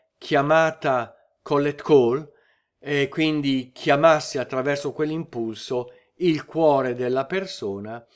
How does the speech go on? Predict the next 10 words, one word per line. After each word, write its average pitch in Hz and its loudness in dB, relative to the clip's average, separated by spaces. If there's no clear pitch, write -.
ad 127 -2
una, 131 0
appunto, 123 -6
incontro. 95 -6
E 156 4
il 202 2
cuore 107 -10
risponde, 95 -6
risponde 139 -4
attraverso, 123 -6